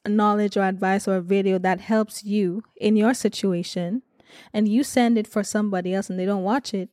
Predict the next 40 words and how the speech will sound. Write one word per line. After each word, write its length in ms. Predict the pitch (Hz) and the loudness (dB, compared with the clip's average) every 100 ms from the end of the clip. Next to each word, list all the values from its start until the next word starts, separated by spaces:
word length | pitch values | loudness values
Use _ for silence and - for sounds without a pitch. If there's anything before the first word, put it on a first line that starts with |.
| _ _ _ _ | _ _ _ _
it 200 | 262 - | -2 0
could 280 | - 403 - | 2 2 4
just 260 | 339 302 | 0 2
mean 320 | 247 254 254 240 | 2 4 4 4
that 240 | 220 196 | 2 2
they 120 | 220 | 2
were 100 | 285 | 4
not 240 | 262 240 233 | 4 4 2
at 180 | 220 208 | 0 -2
the 100 | 202 | -4
point 580 | - - 226 226 233 - | -4 0 2 2 0 -2
that 220 | 196 - | -4 -4
you 260 | 196 226 311 | -2 2 2
are 80 | |
at 320 | 285 190 185 - | 2 2 0 -2
where 140 | 196 | -2
you 220 | 190 220 | 2 2
are 100 | 247 | 2
ready 220 | 214 202 | 2 0
to 100 | - | -2
take 260 | - 233 - | -4 -4 -2
action, 540 | 214 233 - 208 190 | -2 -2 -4 -4 -2
where 100 | 190 | -2
you 180 | 196 214 | 0 2
are 80 | 226 | 2
ready 180 | 220 208 | 2 0
to 140 | 220 | -4
fix 320 | - 330 - - | 0 0 0 -4
things. 500 | 175 170 180 - - _ _ _ _ _ | -4 -4 -10 -14 -18 _ _ _ _ _
Some 320 | - 311 359 | -2 0 0
people 400 | - 339 320 302 | 0 0 2 0
choose 460 | 247 - 294 285 - | 0 0 2 2 0
to 160 | - 233 | -2 0
use 440 | 214 214 240 247 | 2 2 2 2
their 140 | 226 | -2
problems 720 | 208 - 240 220 226 208 214 - | -2 -2 0 0 0 0 -2 -4
as 220 | 196 185 | -6 -4
excuses, 1200 | - - - - - - 254 269 - 302 294 294 - | -8 -10 -12 -12 -12 -2 0 0 -2 -2 -2 -6 -6
as 240 | 196 202 | -4 -2
a 100 | 190 | -6